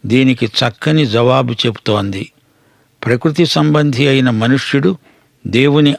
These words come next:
ఆత్మ విషయాలను అంగీకరించడు. అవి అతనికి వెర్రితనముగా ఉన్నవి.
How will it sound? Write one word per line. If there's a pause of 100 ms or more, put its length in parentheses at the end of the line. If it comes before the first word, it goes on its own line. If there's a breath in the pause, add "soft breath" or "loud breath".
ఆత్మ
విషయాలను
అంగీకరించడు. (640 soft breath)
అవి
అతనికి
వెర్రితనముగా
ఉన్నవి.